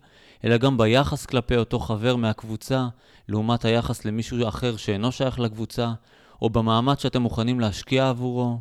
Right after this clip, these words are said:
וכן הלאה. בברזיל, לדוגמה, ערכו ניסוי שבו הציעו למשתתפים תמורה כספית עבור הפעלת לחץ על סוג של, אה, מד כוח. הניסוי הראה שהמשתתפים הפעילו הרבה יותר כוח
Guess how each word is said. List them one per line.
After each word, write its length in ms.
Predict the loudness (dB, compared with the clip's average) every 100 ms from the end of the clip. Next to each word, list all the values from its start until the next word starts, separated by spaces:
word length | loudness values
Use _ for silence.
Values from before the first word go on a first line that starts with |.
| -6
וכן 340 | -6 -2 -2
הלאה. 260 | 0 -2 -6 -10 _ _ _ _ _ _ _ _ _
בברזיל, 600 | -6 -2 -2 -2 0 0
לדוגמה, 500 | 0 -2 0 0 0 -4 -10 _ -10
ערכו 280 | -8 -4 -2
ניסוי 440 | -4 -4 -2 -2
שבו 420 | -4 -6 -2 0
הציעו 320 | 0 -2 -2
למשתתפים 840 | 0 -2 -2 -4 -6 -2 0 0 -4 -14 _ _ _ _
תמורה 320 | -8 0 2
כספית 520 | 2 -2 -6 -4 -2 -2
עבור 260 | -2 -2
הפעלת 500 | -2 -2 -4 -2 -2
לחץ 500 | -2 0 -2 -4 -4
על 120 | -6
סוג 240 | -6 -8 -6
של, 280 | -2 0 0
אה, 80 | -2
מד 240 | -2 -2
כוח. 500 | -2 0 0 -2 -12 _ _ _ _ _ _ _
הניסוי 460 | -6 -6 -2 0 0
הראה 180 | 0
שהמשתתפים 800 | 0 0 -2 -2 -6 -6 -6 -4
הפעילו 280 | -4 -2 -2
הרבה 180 | 2 2
יותר 320 | 2 -2 -4
כוח 440 | -2 0 0 -2